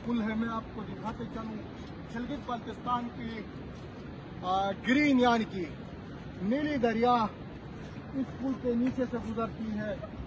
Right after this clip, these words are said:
वो आपको बस दिखाते चले, लड़की के साथ लोग भी आके अपने बच्चों के साथ enjoy करते हैं। तो ये आप देखें ना, आप एक और पुल इसके साथ आरसीसी का पुल बना है साइड में, वो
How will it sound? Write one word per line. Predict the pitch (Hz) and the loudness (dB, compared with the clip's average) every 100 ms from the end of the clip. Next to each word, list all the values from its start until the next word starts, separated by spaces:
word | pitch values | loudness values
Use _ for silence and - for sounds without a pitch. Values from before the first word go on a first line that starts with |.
| - - - 208 | -10 -10 -10 -8
वो | 254 269 | -4 -4
आपको | 262 247 | -4 -6
बस | 220 214 - 190 | -6 -8 -8 -8
दिखाते | 190 208 214 240 | -6 -6 -6 -6
चले, | 233 226 208 190 - - 185 185 180 175 190 190 196 - - - - - 170 | -6 -6 -6 -8 -10 -10 -8 -6 -6 -6 -8 -6 -6 -6 -8 -10 -10 -8 -8
लड़की | - 220 | -6 -4
के | 202 | -2
साथ | 220 202 - - - - 208 | 2 2 0 -8 -8 -6 6
लोग | 247 269 | 10 10
भी | 220 226 | 8 4
आके | 214 226 240 | 4 4 4
अपने | 240 226 | 4 4
बच्चों | 196 196 247 233 | 4 2 2 2
के | 208 | 4
साथ | 214 214 | 4 6
enjoy | 180 180 240 226 | 4 8 8 8
करते | 226 202 220 | 4 4 6
हैं। | 208 214 185 - - - - - - - - | 8 8 6 2 -8 -10 -10 -8 -8 -8 0
तो | |
ये | 208 247 | 6 8
आप | 226 | 8
देखें | 170 196 208 | 6 4 6
ना, | 214 247 - - - - - - - | 4 4 2 -8 -10 -8 -8 -10 2
आप | 220 - | 4 6
एक | 269 254 240 | 6 6 6
और | 262 | 4
पुल | - - 254 | 2 0 2
इसके | 262 - 233 | 2 0 2
साथ | 233 226 | 2 2
आरसीसी | 196 185 190 240 | 2 2 0 0
का | 226 | 0
पुल | 220 233 | 0 0
बना | 226 226 220 | 2 2 2
है | 220 | 0
साइड | 208 226 226 202 | 0 2 2 2
में, | 208 175 170 | 2 0 2
वो | 208 | 2